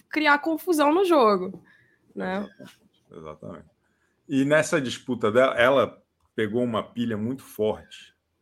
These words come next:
Speaker 2: com a Bruna Grifal. E é uma questão recorrente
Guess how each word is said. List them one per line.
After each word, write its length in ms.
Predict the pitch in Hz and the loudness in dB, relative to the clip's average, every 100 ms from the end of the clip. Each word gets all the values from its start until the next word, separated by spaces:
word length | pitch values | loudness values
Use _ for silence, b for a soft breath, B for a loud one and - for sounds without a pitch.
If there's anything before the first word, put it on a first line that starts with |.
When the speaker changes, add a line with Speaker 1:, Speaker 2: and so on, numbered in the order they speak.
| _ b b b b b _ | _ b b b b b _
Speaker 2:
com 100 | - | -6
a 60 | 104 | -6
Bruna 360 | 95 107 113 113 | -4 -4 -2 -4
Grifal. 680 | 123 123 - 80 76 - _ _ _ _ _ _ | -6 -10 -10 -10 -12 -14 _ _ _ _ _ _
E 100 | 131 | 0
é 80 | 120 | 2
uma 200 | 202 226 | 2 -2
questão 500 | - 98 85 - 104 | -6 -8 -8 -8 -8
recorrente 880 | 92 95 - 82 90 104 87 - - | -6 -8 -10 -10 -6 -8 -8 -16 -18